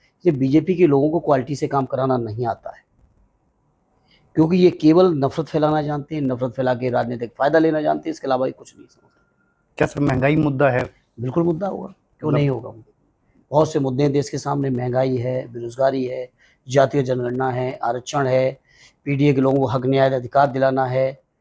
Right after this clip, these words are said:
Speaker 1: लेटरल एंट्री जो बीजेपी के लोग भर रहे हैं उसको रोकना है, जो आयोगों के माध्यम से तमाम तरीके का अन्याय अत्याचार हो रहा है दलित पिछड़े लोगों के साथ, मुसलमान भाइयों के लिए तो नफरत फैला रखी है। इन तमाम मुद्दों पर समाजवादी लोग लगातार संघर्ष कर रहे हैं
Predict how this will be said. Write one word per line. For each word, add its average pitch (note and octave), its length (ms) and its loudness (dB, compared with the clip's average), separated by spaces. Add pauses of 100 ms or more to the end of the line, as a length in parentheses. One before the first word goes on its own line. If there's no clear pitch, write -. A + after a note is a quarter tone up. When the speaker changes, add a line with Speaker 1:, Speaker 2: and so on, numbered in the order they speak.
(260)
Speaker 1:
लेटरल D3 340 4
एंट्री C#3+ 260 4
जो D3 100 4
बीजेपी C3+ 420 0
के C#3 60 0
लोग C3+ 180 0
भर B2 140 -6
रहे C#3 100 2
हैं C3 60 2
उसको B2+ 220 -6
रोकना C#3 360 2
है, C3 320 0 (420)
जो D3+ 80 4
आयोगों D#3 400 6
के D3+ 100 0
माध्यम D3 380 2
से D3+ 160 -4
तमाम C#3+ 320 -2
तरीके C#3+ 380 -4
का D3 100 2
अन्याय C#3 340 4
अत्याचार C#3+ 420 -2
हो C3 100 -2
रहा C#3 100 4
है C3 60 -2
दलित C#3 240 -4
पिछड़े D3 340 -2
लोगों C#3+ 280 -2
के C#3 60 -4
साथ, D3+ 180 -2 (460)
मुसलमान E3+ 440 2
भाइयों E3 300 4
के F3 140 0
लिए F3+ 160 2
तो G3+ 80 0
नफरत E3 380 2
फैला F#3 220 4
रखी D3 300 -2
है। - 100 -16 (520)
इन C#3 160 -6 (120)
तमाम F3 300 4
मुद्दों C3+ 300 -4
पर C#3 160 -2
समाजवादी B2 580 -8
लोग C3+ 260 -4
लगातार A#2+ 320 -8
संघर्ष - 380 -8
कर - 140 -18
रहे - 120 -10
हैं - 80 -20